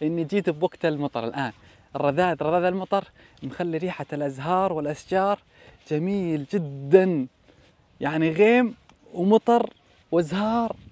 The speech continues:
<laughs> شوف النخيل كيف، ما شاء الله تبارك الرحمن، شكله جميل مرة. سبحان الله،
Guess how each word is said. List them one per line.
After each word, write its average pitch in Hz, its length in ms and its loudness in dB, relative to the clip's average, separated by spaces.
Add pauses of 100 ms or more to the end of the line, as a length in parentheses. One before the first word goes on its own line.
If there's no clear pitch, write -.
(100)
<laughs> - 1120 -8
شوف 185 140 -8
النخيل 208 440 -4
كيف، 220 340 -4
ما 208 200 -4
شاء 208 200 -6
الله 202 320 -2
تبارك 185 560 -6
الرحمن، 190 560 -6 (100)
شكله 196 380 -10
جميل 202 400 -4
مرة. 208 500 -4 (560)
سبحان 208 720 -6
الله، 196 320 -2